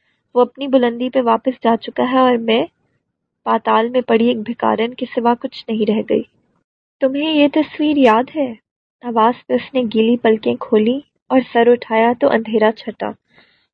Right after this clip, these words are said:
اور سامنے سرخ قالین پہ آلتی پالتی کیے بیٹھا ذوالکفلی نظر آیا۔ وہ موبائل اسکرین پہ اسے ایک تصویر دکھا رہا تھا۔ منظر دھندلا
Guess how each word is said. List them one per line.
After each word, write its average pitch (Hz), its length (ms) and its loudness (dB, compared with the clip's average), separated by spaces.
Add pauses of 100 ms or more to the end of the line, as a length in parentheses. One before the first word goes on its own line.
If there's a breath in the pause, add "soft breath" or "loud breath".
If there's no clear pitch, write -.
(140)
اور 262 100 0 (100)
سامنے 240 300 0 (120)
سرخ 247 320 2
قالین 220 420 2
پہ - 140 0
آلتی 214 340 -2
پالتی 220 380 -2
کیے 226 280 2
بیٹھا 220 380 0
ذوالکفلی 226 560 0
نظر 208 320 2
آیا۔ 208 240 -4 (840 soft breath)
وہ 277 100 0
موبائل 240 360 2
اسکرین 254 460 -4
پہ 269 100 4
اسے 254 220 0
ایک 247 120 -4
تصویر 226 400 0 (100)
دکھا 214 300 -2
رہا 208 180 -6
تھا۔ - 280 -20 (460)
منظر 233 420 0
دھندلا 214 560 -4